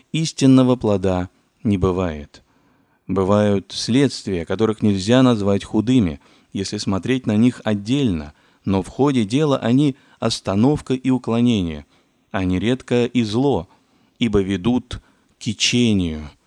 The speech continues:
самомнению, кои суть — семя дьявольское, им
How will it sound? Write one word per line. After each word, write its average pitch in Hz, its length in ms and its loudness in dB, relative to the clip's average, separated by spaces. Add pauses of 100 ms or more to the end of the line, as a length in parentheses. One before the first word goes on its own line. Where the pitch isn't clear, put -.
(320)
самомнению, 110 1120 4 (680)
кои 104 300 2
суть — 131 440 -2 (240)
семя 135 460 2
дьявольское, 104 840 -4
им 117 320 2